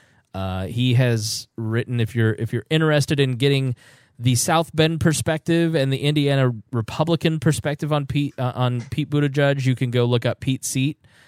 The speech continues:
Um, sound just Pete Seat, like you'd sit on.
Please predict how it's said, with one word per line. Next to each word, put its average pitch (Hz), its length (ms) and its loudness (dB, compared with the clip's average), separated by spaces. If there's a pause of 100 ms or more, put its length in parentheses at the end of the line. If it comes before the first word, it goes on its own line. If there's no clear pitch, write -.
(420)
Um, 95 720 -2 (120)
sound 110 760 -6 (300)
just - 240 -12
Pete 143 260 -2 (240)
Seat, 113 320 -8 (100)
like 98 360 -8
you'd 113 220 -6
sit 135 180 2
on. 95 240 -6